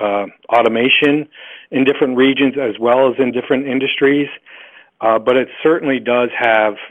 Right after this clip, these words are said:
uh, a global implication. Um, for example, um, China and, uh,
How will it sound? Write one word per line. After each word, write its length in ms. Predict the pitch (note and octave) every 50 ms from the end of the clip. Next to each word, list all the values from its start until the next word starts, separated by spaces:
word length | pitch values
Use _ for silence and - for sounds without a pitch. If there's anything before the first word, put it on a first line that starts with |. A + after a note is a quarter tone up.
| - -
uh, 220 | A2+ G#2+ A2 A2+ A#2+
a 40 | G#2+
global 400 | A2 A#2 B2 B2 A#2 A2+ B2 B2+
implication. 760 | A#2+ A#2 G#2+ A2 - - A2+ A2 G#2+ G2+ - - G2 G2+ - _ _ - - - - - - _ -
Um, 220 | A2 A2+ A2+ G#2 -
for 140 | - B2 A2
example, 640 | G#2 A#2+ B2+ B2 A#2+ - B2+ A#2 A2+ A2 G2+ F#2 - - - - - - _ _ _ _ _ -
um, 480 | A#2 A2 A2 G#2 G#2 G#2 G#2 G#2 - _ _ _ _ _ - -
China 380 | - - C3 B2+ B2+ C3 C3 C3
and, 640 | C3 B2+ B2+ C3+ C#3+ A#2+ A2+ A2+ A2+ A2+ A2+ A2
uh, 260 | A2+ A2+ A2 A2+ A2